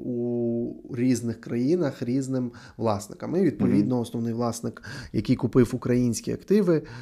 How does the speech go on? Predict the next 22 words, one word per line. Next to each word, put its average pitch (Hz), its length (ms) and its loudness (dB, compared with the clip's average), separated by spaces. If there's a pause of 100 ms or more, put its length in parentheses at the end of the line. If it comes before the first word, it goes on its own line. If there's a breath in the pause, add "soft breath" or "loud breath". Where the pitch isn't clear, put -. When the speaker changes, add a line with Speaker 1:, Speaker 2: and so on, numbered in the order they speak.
(340 loud breath)
Speaker 1:
якого, 113 680 -2 (220)
е, - 40 -10
фамілія 113 540 4 (340)
Поліщук, 127 680 0 (680 soft breath)
е, - 40 -6 (1080)
відповідно, 120 840 2
тут 120 180 -4
про 117 120 -2
нього 110 220 -2
багато, 110 580 -4 (400)
е, - 60 -8
Speaker 2:
У - 40 0
мене 117 180 8
питання, 123 280 6
Speaker 1:
розповідають, 82 280 6
Speaker 2:
Рома. 82 280 2
А 98 40 -2
чи - 20 6
є 95 40 4
Speaker 1:
розповідають. 110 420 4
Speaker 2:
в - 20 -6
статті, - 480 2